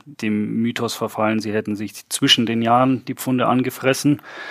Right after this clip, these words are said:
wobei die Zeit zwischen den Jahren wesentlich geringer ist als der Rest des Jahres. Also grundsätzlich kommt es natürlich schon mal drauf an, dass man sein restliches Jahr gesund lebt, um dann in der Weihnachtszeit nicht, äh, übermäßig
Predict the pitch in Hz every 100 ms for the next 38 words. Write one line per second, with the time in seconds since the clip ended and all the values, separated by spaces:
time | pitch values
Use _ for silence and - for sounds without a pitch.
0 | - - 104 107 104 107 110 110 107 123
1 | - 117 113 113 113 113 113 107 107 -
2 | 110 113 113 110 - 104 101 - - 107
3 | 117 - 101 101 98 113 120 104 98 98
4 | 110 107 - - - 113 101 - 107 -
5 | 104 104 98 - 110 110 101 101 - 104
6 | 107 104 - - - - 101 104 101 101
7 | 101 101 95 - - 120 - 113 104 107
8 | - 104 101 101 104 95 107 110 101 101
9 | 117 - - - 104 98 98 101 101 101
10 | 98 107 101 - - 98 98 101 - -
11 | - - 104 101 98 95 104 98 101 -
12 | 98 - -